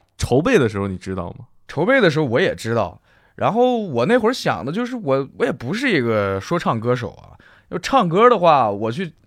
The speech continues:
Speaker 2: 瞎唱一下，我还能凑合凑合混一混。<laughs> 但是说唱歌手的话，我觉得这个东西还是一个比较严谨的事情，也，也考虑过。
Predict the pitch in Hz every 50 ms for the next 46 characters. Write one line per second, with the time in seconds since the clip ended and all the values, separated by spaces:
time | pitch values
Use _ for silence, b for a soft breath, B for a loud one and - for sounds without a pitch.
0 | _ - - - - 190 180 - - 196 - 123 113 120 117 107 98 95 101 120
1 | 123 127 135 147 143 - - - 185 156 135 120 107 - 127 117 107 101 - -
2 | 160 127 104 107 - - - 123 113 131 95 85 - - 208 202 175 - - 180
3 | 180 - 214 214 220 214 190 170 175 185 170 151 104 85 80 101 107 117 110 101
4 | 98 95 95 92 98 104 110 110 107 104 101 - B B B B B B 165 156
5 | 143 147 156 160 147 135 135 139 156 139 123 139 123 120 127 131 117 123 165 175
6 | 156 104 - 98 - - 110 - - 85 - - _ _ - - 104 151 175 143
7 | - - - - - 117 120 87 85 -